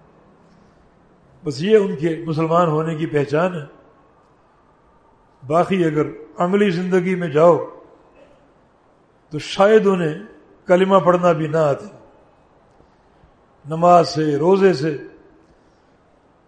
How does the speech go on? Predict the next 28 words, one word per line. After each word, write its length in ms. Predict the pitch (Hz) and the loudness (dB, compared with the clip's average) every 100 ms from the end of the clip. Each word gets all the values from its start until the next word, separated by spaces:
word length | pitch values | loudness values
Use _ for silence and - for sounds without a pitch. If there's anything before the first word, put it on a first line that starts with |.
| _ _ _ - | _ _ _ -4
اللہ 220 | 196 220 | 2 4
اور 100 | 214 | 4
اس 120 | 170 | 4
کے 100 | 202 | 2
رسول 340 | 196 180 208 202 | 2 2 0 2
کے 120 | 208 | 2
اوامر 400 | 180 180 190 208 | 4 4 6 6
و 60 | 202 | 6
نواہی 420 | 185 196 208 214 | 6 4 6 4
سے 120 | 175 | 0
دور۔ 320 | 165 190 233 190 - - - _ _ _ _ _ _ _ _ _ _ _ _ _ _ _ _ _ _ _ _ _ - | 0 0 0 -4 -8 -20 -20 _ _ _ _ _ _ _ _ _ _ _ _ _ _ _ _ _ _ _ _ _ 6
ایک 260 | 208 190 | 8 8
رسمی 400 | 165 170 208 226 | 8 6 4 2
اور 120 | 233 208 | 4 4
روایتی 460 | 180 185 190 233 | 8 6 6 2
مسلمان 540 | 220 165 185 156 156 160 - - _ _ _ _ _ _ _ _ _ _ _ _ _ _ - - | 0 0 0 0 -2 -4 -18 -20 _ _ _ _ _ _ _ _ _ _ _ _ _ _ -14 -8
کہ 60 | |
چونکہ 340 | 151 190 190 190 | -2 0 2 0
ہم 140 | 165 | 2
مسلم 360 | 214 214 233 175 | -2 0 -2 2
گھرانے 300 | 165 180 196 | 2 2 2
میں 100 | 190 | 2
پیدا 300 | 160 160 165 | 2 4 4
ہوئے 280 | 143 170 147 | 2 -4 -6
ہیں 80 | 131 - - _ _ _ _ _ _ _ _ _ _ _ - | -12 -20 -20 _ _ _ _ _ _ _ _ _ _ _ -6
اس 180 | 262 180 | -4 -2
لیے 140 | 240 | -2
مسلمان 440 | 202 165 180 151 | -2 -2 -4 -4